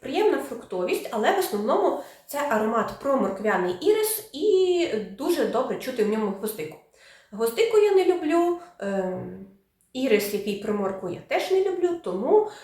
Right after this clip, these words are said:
е, ну, цей аромат, відповідно, мені зовсім не сподобався в бренді. Але, е, якщо ви, навпаки, ці ноти любите, то можна тестити. Наступним був такий, кхм,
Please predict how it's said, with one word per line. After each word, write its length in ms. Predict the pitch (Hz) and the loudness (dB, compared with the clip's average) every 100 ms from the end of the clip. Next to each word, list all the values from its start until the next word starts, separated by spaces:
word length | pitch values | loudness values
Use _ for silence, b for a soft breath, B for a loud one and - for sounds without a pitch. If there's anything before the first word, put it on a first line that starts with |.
| B B | B B
е, 100 | 196 | -4
ну, 160 | 311 349 | -2 0
цей 240 | 262 294 | 0 0
аромат, 360 | 185 180 - 196 | -2 -2 -2 -2
відповідно, 420 | - 175 226 208 | -6 -6 0 0
мені 360 | 180 214 - 185 | 2 0 -2 -2
зовсім 540 | 185 226 233 214 196 | 0 0 -2 -4 0
не 140 | 196 | 0
сподобався 600 | - - 151 143 - - | -2 -4 -10 -10 -12 -16
в 120 | 170 170 | -16 -10
бренді. 480 | 175 156 170 170 202 | -8 -6 -8 -10 -6
Але, 360 | 214 302 453 453 B B - | -2 0 0 -4 B B -8
е, 400 | 196 190 196 196 | -4 -4 -4 -8
якщо 320 | 208 - 262 | -10 -2 0
ви, 460 | 220 202 175 156 156 | 0 0 -2 -6 -10
навпаки, 440 | 196 - 180 214 | -12 -10 -6 -6
ці 120 | - 185 | -4 -4
ноти 260 | 170 185 | -6 -6
любите, 380 | 220 466 440 - | -4 -2 -2 -4
то 600 | - - 262 392 381 349 - _ _ | -10 -8 -6 -4 -4 -6 -12 _ _
можна 380 | 180 202 233 226 - - | -10 -8 -8 -10 -12 -18
тестити. 360 | 147 - - - _ _ _ _ _ b b b b b | -16 -18 -20 -20 _ _ _ _ _ b b b b b
Наступним 760 | 269 - 403 - 302 349 370 | -4 4 4 4 4 4 4
був 180 | 262 - | 2 -4
такий, 680 | - 262 277 294 262 - - - | -10 -8 -6 -2 -4 -6 -16 -8
кхм, 180 | 247 | -4